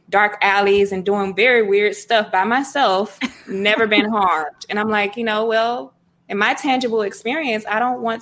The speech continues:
Speaker 1: to, I don't want to believe that about myself.
Speaker 2: Hmm. Wow.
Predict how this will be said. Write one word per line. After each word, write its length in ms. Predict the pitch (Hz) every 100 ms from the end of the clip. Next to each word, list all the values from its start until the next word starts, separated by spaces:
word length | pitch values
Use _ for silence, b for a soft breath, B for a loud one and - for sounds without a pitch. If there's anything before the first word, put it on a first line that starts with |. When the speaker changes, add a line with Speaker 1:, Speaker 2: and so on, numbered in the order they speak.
| -
Speaker 1:
to, 360 | 233 226 226 233 _ -
I 80 |
don't 140 | 233 240
want 140 | 226
to 80 | 226
believe 260 | 226 262 311
that 140 | 180
about 160 | 165 -
myself. 400 | - - - - _ _ _ _ _ _
Speaker 2:
Hmm. 400 | 233 214 196 185 - _ _ _ _ _ _ _ - _
Wow. 360 | 180 175 180